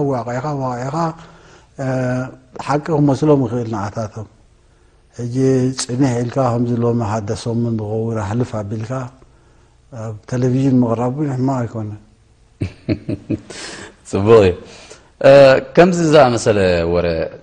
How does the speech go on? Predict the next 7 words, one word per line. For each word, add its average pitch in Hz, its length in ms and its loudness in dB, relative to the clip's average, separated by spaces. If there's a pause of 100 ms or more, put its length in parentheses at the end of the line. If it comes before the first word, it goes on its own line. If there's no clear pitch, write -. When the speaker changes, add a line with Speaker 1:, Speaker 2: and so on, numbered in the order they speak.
(380)
Speaker 2:
ብኸመይ 143 340 2
እዮም 98 120 0
ዝፈጥርዎ፣ 87 440 -6 (520)
ዝዝርግሕዎ፣ 92 600 -4 (1040)
ከምኡ 131 180 -4
እውን 127 160 -2
ዝደጋግምዎ? 95 580 2